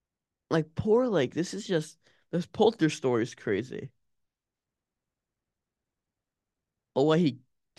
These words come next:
signed, he came out from the E C H L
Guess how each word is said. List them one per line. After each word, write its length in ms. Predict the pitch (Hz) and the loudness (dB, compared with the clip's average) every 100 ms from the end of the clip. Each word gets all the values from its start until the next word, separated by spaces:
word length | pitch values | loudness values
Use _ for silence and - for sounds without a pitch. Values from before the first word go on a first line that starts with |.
| - | 0
signed, 300 | 156 175 - - | 2 2 -2 -8
he 240 | 160 156 | -4 -4
came 320 | 151 - 202 | -4 0 4
out 120 | 202 190 | 4 0
from 100 | 156 | -4
the 200 | - 165 | -4 -6
E 40 | |
C 180 | - 160 | -2 -2
H 260 | 139 - | -2 -2
L 260 | 104 82 | -4 -4